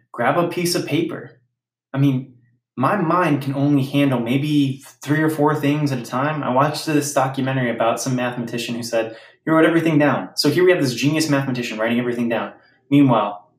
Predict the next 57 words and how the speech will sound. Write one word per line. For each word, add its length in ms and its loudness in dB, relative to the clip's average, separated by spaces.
us, 300 0
average 300 0
people, 260 0
we're 140 0
just 180 -4
like, 260 -4
"Oh, 120 4
I'll 160 4
be 100 4
able 120 0
to 60 -10
get 160 -8
this. 200 -14
I'll 80 -6
be 60 -2
able 140 -2
to 60 -4
juggle 260 -4
a 20 -10
hundred 240 -12
things 160 -18
in 60 -14
my 80 -12
head." 180 -16
No, 380 -2
just 140 -10
grab 120 0
a 40 -10
piece 180 -4
of 80 -12
paper. 340 -2
Slow 220 0
it 100 0
down. 320 0
Grab 140 0
a 20 -6
piece 140 2
of 60 -10
paper 200 0
and 80 -4
write 160 -2
down 220 -2
what 180 0
you're 100 2
trying 220 -2
to 60 0
do, 320 -6
how 140 -2
you're 100 2
gonna 180 2
do 180 -4
it, 200 -10
and 80 0
where 80 4
the 120 0
problem 380 0
is. 240 -16